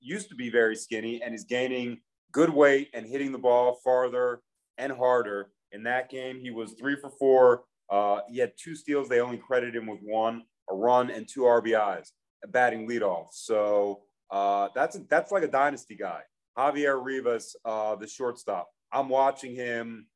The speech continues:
get better, get stronger, and do more. And this is a guy, when he first started playing in extended spring training, was not even throwing balls to the first base during warmups. So, uh, those were the Pirates standouts. Really,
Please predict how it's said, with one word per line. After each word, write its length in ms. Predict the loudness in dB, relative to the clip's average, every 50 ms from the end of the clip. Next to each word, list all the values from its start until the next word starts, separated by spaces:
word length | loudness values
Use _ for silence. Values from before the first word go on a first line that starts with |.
| _ _ _ _ -4
get 240 | -2 -2 -2 -2
better, 320 | 0 0 2 2 2 2 0
get 240 | 0 0 0 0 -2
stronger, 600 | -6 -4 -2 0 0 0 -2 -2 -2 -2 -4 -6 _ _ _ _
and 180 | -16 -16 -14 -10
do 160 | -8 -6 -4
more. 480 | 0 4 6 6 8 8 6 4 2 -2 _ _ _ _ -12
And 120 | -10 -8
this 160 | -8 -8 -8
is 100 | -8 -8
a 40 | 0
guy, 340 | 4 6 6 8 6 6 4
when 180 | 2 0 -4 -6
he 80 | -8 -10 -2
first 240 | 4 4 6 6 4 2
started 300 | 2 0 0 0 -4 -6
playing 220 | -6 -4 -4 -4
in 60 | -6 -10
extended 440 | -12 -8 -6 -4 -4 -4 -6 -12
spring 280 | -16 -14 -12 -10 -10 -8
training, 400 | -4 -2 -2 -2 -2 -2 -4 0
was 500 | 2 2 4 4 2 -2 -4 -10 -14 -16 _ _ _ _ _ _ _ 2
not 160 | 4 4 4
even 160 | 4 0 -4
throwing 380 | -6 -2 -2 -2 -2 -2 -6 -6
balls 400 | -2 2 4 4 4 4 0 -6
to 100 | -14 -18
the 80 | -6
first 280 | _ 0 0 0 -2 -2
base 200 | -2 0 0 -2
during 260 | -2 -4 -4 -4 -2
warmups. 420 | -4 -4 -4 -4 -4 -6 -8 -8 -10
So, 540 | -16 -6 0 2 4 4 4 4 2 -2 -10 _ _ _ _ _ _ _ _ _ _
uh, 320 | -4 -2 0 2 2 0 2
those 240 | 4 4 4 4 2
were 60 | 0
the 80 | -4
Pirates 460 | -4 0 2 4 4 4 4 2 -2 -6
standouts. 360 | -8 -6 -2 -2 -2 -2 -2 -2
Really, 440 | 0 2 2 2 2 0 -2 -6